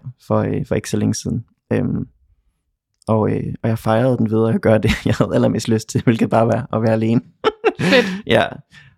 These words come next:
Speaker 1: Hvor folk var sådan, "Jamen, hvad skal du lave i dag? Og hvad lavede du i går?" Og sådan nogle ting. Jeg var sådan, "Jamen, jeg arbejdede lidt i starten af dagen, og så, øh, holdt jeg fri." Og jeg kan ikke huske, hvad jeg lavede. Lå i min seng, så en film. Something like that. Det var, det var det, min krop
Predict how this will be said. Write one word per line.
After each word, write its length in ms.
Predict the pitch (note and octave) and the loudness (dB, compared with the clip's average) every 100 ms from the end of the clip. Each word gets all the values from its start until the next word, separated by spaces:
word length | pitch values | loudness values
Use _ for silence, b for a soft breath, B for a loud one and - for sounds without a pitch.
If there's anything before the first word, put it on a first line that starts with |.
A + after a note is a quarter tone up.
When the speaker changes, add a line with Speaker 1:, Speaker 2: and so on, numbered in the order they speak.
| _ | _
Speaker 1:
Hvor 160 | - A2 | -6 -2
folk 200 | G#2+ G#2 | 0 0
var 60 | A2+ | -2
sådan, 200 | - A2+ | -2 -2
"Jamen, 100 | A#2 | 0
hvad 140 | - D3+ | -2 0
skal 120 | A3 | 2
du 60 | |
lave 140 | C3 G3 | 4 4
i 20 | |
dag? 160 | G#3 - | 0 -2
Og 60 | A#2+ | 0
hvad 100 | C3+ | 4
lavede 180 | C3 | 4
du 60 | G3 | 2
i 40 | |
går?" 140 | D3 A#2+ | 0 -2
Og 100 | B2+ | -2
sådan 60 | |
nogle 80 | A2+ | -2
ting. 120 | - | -4
Jeg 80 | - | -8
var 40 | A2+ | -6
sådan, 220 | A2 G#2 _ _ _ _ _ _ _ _ _ - | -6 -6 _ _ _ _ _ _ _ _ _ -6
"Jamen, 240 | B2 A2+ | -2 -2
jeg 160 | A#2+ D3 | 0 0
arbejdede 400 | G#2+ A2+ D#3 A2+ | 0 0 0 2
lidt 140 | A#2 - | 0 -2
i 40 | |
starten 280 | - B2+ B2 | -2 0 2
af 60 | B2+ | 0
dagen, 240 | - A#2 - | -2 -8 -8
og 80 | |
så, 140 | C#3+ F3+ E3 | -8 -6 -6
øh, 200 | A2 A#2 _ _ _ - | -6 -10 _ _ _ -4
holdt 140 | G2+ | -4
jeg 80 | F#2+ | -2
fri." 160 | - F4 - - _ _ _ | -6 -6 -10 -20 _ _ _
Og 140 | A2+ B2+ - _ _ _ _ _ _ _ _ _ _ _ - | -6 -6 -12 _ _ _ _ _ _ _ _ _ _ _ -6
jeg 80 | |
kan 60 | - | 0
ikke 100 | A2+ | 2
huske, 140 | A2+ | 2
hvad 60 | A#2+ | 0
jeg 40 | |
lavede. 200 | G#2+ A2 C3 | 0 -2 0
Lå 140 | D3 | 2
i 40 | - | 2
min 100 | C#3+ | 0
seng, 260 | C#3 D#3 | 0 0
så 120 | - | -2
en 80 | - | -2
film. 260 | C#3+ D3 C#3 _ _ _ _ - | 0 -4 -4 _ _ _ _ -6
Something 320 | C3 B2+ B2 | -4 -2 -2
like 100 | G#2+ | -2
that. 140 | A2 A#2+ - - _ | -2 -4 -12 -20 _
Det 120 | C#3+ C3+ | -2 0
var, 220 | A#2 B2+ - _ _ _ | -2 -4 -10 _ _ _
det 100 | C#3+ | -2
var 60 | B2 | 0
det, 160 | A#2 | 2
min 100 | A#2 | 0
krop 280 | A2+ A2+ - | 0 -4 -4